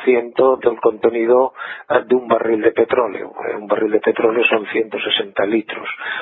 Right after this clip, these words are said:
Otra parte va a la industria, eh, para fuel oils, etcétera, y también al uso doméstico, para calefacción, calderas, etcétera, y alrededor de un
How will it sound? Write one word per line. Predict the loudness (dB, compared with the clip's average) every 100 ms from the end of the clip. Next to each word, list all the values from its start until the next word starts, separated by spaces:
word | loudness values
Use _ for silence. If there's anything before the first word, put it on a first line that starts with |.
| -4
Otra | 0 2 2
parte | 2 2 2
va | 4 4
a |
la | 2
industria, | 0 0 0 0 0 2 4 2 -2 -16 -20 -20 -20 -18
eh, | -8 -2 -2 -2
para | -2 -2 -2 -4
fuel | -2 2
oils, | 4 4 4 4 2 2
etcétera, | 0 0 0 2 4 4 4 2
y | 0 -2 -6
también | -2 -2 0 0 0 0
al | 0 2 0 -2
uso | -2 0
doméstico, | 0 2 2 2 0 2 2
para | 2 -2 -2
calefacción, | -4 -4 -6 -4 0 0 0
calderas, | -2 -4 2 4 4 2
etcétera, | 0 0 0 2 2 0 -4 -10 -10 -12
y | -6 0 4 4
alrededor | 4 4 4 4 2 2
de | 2 4 4 2 -2
un | -6 -6